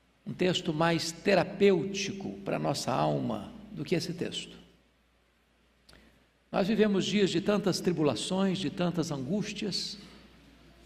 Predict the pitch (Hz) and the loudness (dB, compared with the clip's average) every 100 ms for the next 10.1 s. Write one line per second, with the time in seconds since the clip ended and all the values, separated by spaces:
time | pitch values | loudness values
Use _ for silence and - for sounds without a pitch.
0 | - - - 160 - 175 - 165 139 175 | -14 -10 -4 -2 0 0 0 -4 -2 -2
1 | 175 156 - 151 127 160 170 170 175 - | 0 -2 -2 0 2 2 2 0 -6 -8
2 | - - 151 156 131 139 - 147 147 131 | -10 -10 -4 -2 -2 -4 -4 -4 -2 0
3 | 160 160 156 - - - - - - - | 0 0 -2 -6 -12 -16 -20 -20 -20 -20
4 | - - - - - - - 170 165 165 | -20 -20 -20 -20 -20 -20 -8 -6 0 0
5 | 175 160 151 165 - 190 185 175 165 151 | 0 -2 -4 -4 0 2 2 2 2 2
6 | 127 - - - - - - - - - | 0 -6 -10 -16 -18 -20 -20 -20 -20 -20
7 | - - - - 147 151 147 143 156 185 | -20 -20 -12 -8 -4 -2 0 2 4 4
8 | 160 180 185 151 - 160 - 156 127 - | 6 6 4 2 -2 -2 0 -2 0 0
9 | 185 180 151 151 - 156 165 170 - 170 | 2 2 0 -2 0 0 2 0 0 -4